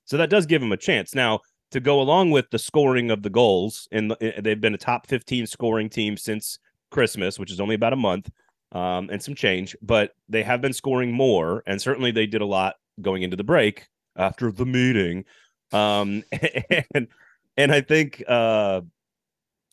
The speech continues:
I, my question is, w-, we talked before the season about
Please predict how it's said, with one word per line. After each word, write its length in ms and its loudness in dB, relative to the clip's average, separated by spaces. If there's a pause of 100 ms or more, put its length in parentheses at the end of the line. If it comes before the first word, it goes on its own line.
(120)
I, 200 4
my 160 0
question 380 2
is, 200 2
w-, 260 -8
we 160 0
talked 240 2
before 260 2
the 80 0
season 460 -6
about 480 0